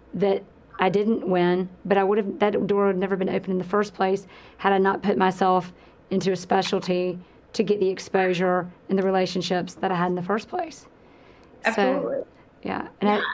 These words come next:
Speaker 1: it, it's, it's also communicating to those clients, but I think it's important to remember,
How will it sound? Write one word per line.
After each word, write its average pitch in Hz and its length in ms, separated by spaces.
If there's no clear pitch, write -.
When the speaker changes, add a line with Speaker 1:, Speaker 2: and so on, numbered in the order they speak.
Speaker 1:
it, 208 260
it's, - 380
it's - 160
also 208 360
communicating 196 640
to 196 60
those 196 200
clients, 220 480
but 202 100
I 196 80
think 196 240
it's 202 140
important 202 420
to 185 80
remember, 190 560